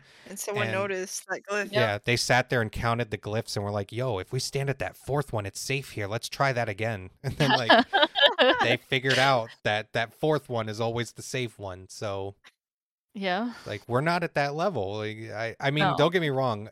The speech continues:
Speaker 1: it would be so cool to have a group where we could do that and analyze
Speaker 3: <laughs>
Speaker 1: screenshots and do all of that, but it is a lot of work that most people don't wanna do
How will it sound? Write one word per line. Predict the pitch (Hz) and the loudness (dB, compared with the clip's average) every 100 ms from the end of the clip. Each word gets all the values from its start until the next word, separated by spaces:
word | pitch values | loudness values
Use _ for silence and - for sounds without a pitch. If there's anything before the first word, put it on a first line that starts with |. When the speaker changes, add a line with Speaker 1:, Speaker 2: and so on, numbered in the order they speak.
| - | -6
Speaker 1:
it | 139 | -4
would | 151 135 | -4 -4
be | 139 | -4
so | - 127 131 | -2 -4 -4
cool | - 131 127 120 | -4 -4 -4 -4
to | 131 101 | -8 -6
have | 117 117 | -4 -4
a | 113 | -6
group | 110 107 - | -6 -8 -6
where | 107 | -6
we | 104 101 | -6 -6
could | 107 95 | -10 -10
do | 101 | -8
that | 104 113 98 | -4 -4 -6
and | 98 - _ _ _ _ | -10 -18 _ _ _ _
analyze | 107 98 104 101 101 - | -10 -8 -6 -6 -6 -8
Speaker 3:
<laughs> | |
Speaker 1:
screenshots | 107 101 - 107 107 - | -10 -10 -8 -8 -10 -12
and | 95 | -14
do | 98 | -8
all | 101 113 | -6 -6
of | 120 | -4
that, | 139 139 - _ _ - | -6 -6 -10 _ _ -12
but | 117 | -8
it | 120 | -4
is | 127 | -4
a | 120 | -4
lot | 110 104 | -6 -6
of | 98 | -8
work | 110 - | -12 -12
that | 101 | -14
most | 101 104 - | -12 -14 -14
people | - 98 98 95 95 _ _ _ _ _ _ _ _ _ - | -12 -10 -8 -8 -8 _ _ _ _ _ _ _ _ _ -2
don't | 120 107 | -2 -2
wanna | 104 95 | -6 -6
do | 92 92 92 | -8 -10 -10